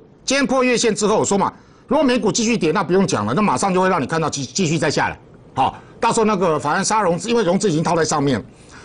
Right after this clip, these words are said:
那最好的方式就不要这样了，因为快封关了嘛，稍微弹一下，让很多人稍微把资金抽回来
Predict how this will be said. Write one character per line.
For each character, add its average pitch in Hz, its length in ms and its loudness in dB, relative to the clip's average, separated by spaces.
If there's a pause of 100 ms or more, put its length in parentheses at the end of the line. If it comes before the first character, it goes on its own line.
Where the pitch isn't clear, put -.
(100)
那 254 100 0
最 311 140 0
好 226 80 2
的 175 80 0
方 220 160 0
式 202 80 -2
就 190 100 -2
不 135 200 -2
要 196 120 2
这 175 200 0
样 143 180 2
了， 101 180 0
因 220 80 2
为 240 140 2
快 220 140 0
封 214 200 0
关 208 140 0
了 190 80 0
嘛， 127 140 0 (320)
稍 302 180 2
微 269 80 2
弹 196 240 -2
一 226 60 0
下， 233 200 2
让 240 140 2
很 170 100 0
多 202 140 2
人 196 140 2
稍 214 140 0
微 180 60 0
把 147 120 -2
资 - 100 -8
金 220 220 -2
抽 208 200 2
回 185 120 4
来 135 200 0